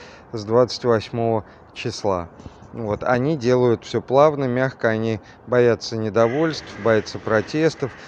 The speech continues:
Вот сейчас в новостях появилась информация о том, что взяли и резко вот так увеличился, эм, уровень заболеваемости ковидом на тридцать процентов.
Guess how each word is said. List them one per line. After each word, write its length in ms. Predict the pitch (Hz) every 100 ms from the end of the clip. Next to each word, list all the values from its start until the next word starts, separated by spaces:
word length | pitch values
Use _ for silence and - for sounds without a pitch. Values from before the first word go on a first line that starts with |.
| - -
Вот 160 | 123 -
сейчас 340 | - 127 -
в 20 |
новостях 460 | 117 117 110 123 107
появилась 560 | - 120 117 113 104 123
информация 720 | 113 131 120 127 120 123 107 - - -
о 100 | 123
том, 240 | - 139 120
что 260 | - 117 - - -
взяли 500 | 107 120 110 190 196
и 240 | 151 131 127
резко 380 | 151 147 - 120
вот 160 | 120
так 220 | 127 -
увеличился, 840 | 131 123 139 147 143 123 - 123 104 - - -
эм, 880 | 110 123 120 120 120 120 107 135 131 123
уровень 400 | 143 143 131 123
заболеваемости 920 | 113 113 127 135 135 127 120 120 -
ковидом 520 | 123 156 160 139 127 120
на 140 | 113
тридцать 360 | 120 127 - -
процентов. 680 | 123 120 - 113 98 87